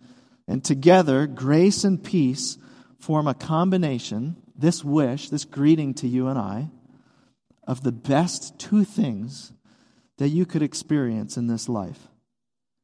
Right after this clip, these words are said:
Grace is the gift of God's goodness toward you,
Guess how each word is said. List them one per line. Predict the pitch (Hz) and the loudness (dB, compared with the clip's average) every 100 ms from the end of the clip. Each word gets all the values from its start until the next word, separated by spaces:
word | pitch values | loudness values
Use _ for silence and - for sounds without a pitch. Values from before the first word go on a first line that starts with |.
| _ _ _ - | _ _ _ -4
Grace | 127 147 127 139 156 - - - _ _ - | 2 4 2 0 -6 -12 -18 -20 _ _ -2
is | 151 139 | -2 0
the | 123 | -2
gift | 117 120 147 190 - - | -2 2 4 2 -2 -10
of | - 127 120 | -8 -6 -2
God's | 135 135 135 120 - | 0 0 -2 -12 -8
goodness | - 156 143 123 110 - | 0 0 0 -4 -6 -12
toward | - 120 104 | -10 -8 -6
you, | 101 101 135 | -4 -6 -8